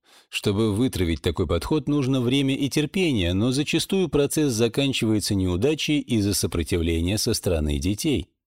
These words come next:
Однако тот, кто подчиняется, может достичь такого же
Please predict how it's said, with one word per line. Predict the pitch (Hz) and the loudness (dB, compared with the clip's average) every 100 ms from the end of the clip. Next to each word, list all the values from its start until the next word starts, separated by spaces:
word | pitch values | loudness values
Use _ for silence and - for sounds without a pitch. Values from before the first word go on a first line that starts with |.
| _ _ _ _ | _ _ _ _
Однако | - 98 117 160 156 | -2 0 2 0 0
тот, | 175 160 | 0 0
кто | - 131 | 0 0
подчиняется, | 110 101 - 95 131 160 107 - 92 | 2 0 2 2 2 2 0 0 0
может | 123 135 120 | 2 2 2
достичь | 101 110 - 123 - | 2 0 0 -4 -2
такого | 110 98 110 123 123 | 0 0 0 2 2
же | 117 | 0